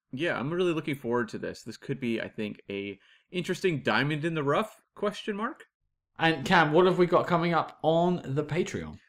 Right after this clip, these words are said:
Speaker 1: Well, we've got some really cool episodes that have dropped just recently. We've done Wayne's World, we've done War of the Worlds, and coming up, we're gonna have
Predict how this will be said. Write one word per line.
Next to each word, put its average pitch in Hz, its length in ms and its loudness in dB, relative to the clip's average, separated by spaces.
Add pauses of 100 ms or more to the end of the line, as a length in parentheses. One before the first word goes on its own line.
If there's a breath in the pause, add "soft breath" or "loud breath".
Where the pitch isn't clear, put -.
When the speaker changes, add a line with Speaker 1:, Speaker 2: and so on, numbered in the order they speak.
(160)
Speaker 1:
Well, 135 540 4
we've 139 380 2
got 135 300 2
some 117 200 -2
really 135 240 6
cool 135 300 2
episodes 117 420 -2
that 110 60 -2
have 98 120 -2
dropped 107 440 -2
just 117 180 -6
recently. 113 500 -4
We've 110 220 -4
done 104 240 -4
Wayne's 120 360 -2
World, 117 280 -2
we've 117 180 -6
done 98 320 -4
War 113 340 0
of 117 120 -4
the 117 80 -4
Worlds, 107 520 -2 (300 soft breath)
and 117 120 -10
coming 180 320 -4
up, 160 180 -4
we're 156 160 -2
gonna 175 220 0
have 123 440 0